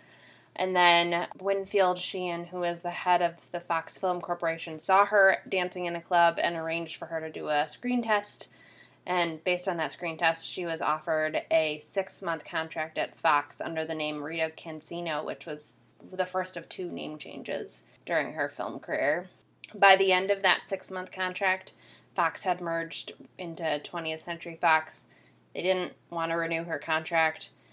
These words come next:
and, um, Columbia Pixar, Pictures snatched her up, um, and tried her out in some small roles first, but, um,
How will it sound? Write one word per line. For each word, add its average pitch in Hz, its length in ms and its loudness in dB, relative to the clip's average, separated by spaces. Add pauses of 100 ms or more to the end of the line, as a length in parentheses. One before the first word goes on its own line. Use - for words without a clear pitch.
(300)
and, 165 560 2 (480)
um, 165 200 -4
Columbia 170 480 0
Pixar, - 520 -2
Pictures 175 540 0
snatched - 520 -6
her 196 120 0
up, 254 280 4 (500)
um, 165 320 2
and 170 180 -4
tried 175 260 8
her 170 120 6
out 165 280 6
in 160 240 -6
some 160 180 -12
small 196 340 4
roles 180 380 4
first, 180 580 -2 (120)
but, 170 400 10
um, 151 360 -2